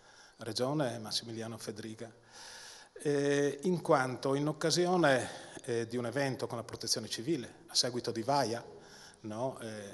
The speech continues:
nello scorso, eh, autunno, ha individuato solamente un nemico agli ambientalisti, parlando di ambientalismo folle.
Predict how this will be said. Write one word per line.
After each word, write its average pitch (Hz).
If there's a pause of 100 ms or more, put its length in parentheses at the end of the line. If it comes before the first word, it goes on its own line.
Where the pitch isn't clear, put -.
(420)
nello 104
scorso, 110 (360)
eh, 101 (100)
autunno, 113 (220)
ha 143
individuato 135
solamente 127
un 135
nemico 131
agli 120
ambientalisti, 123
parlando 123
di 120
ambientalismo 120
folle. 104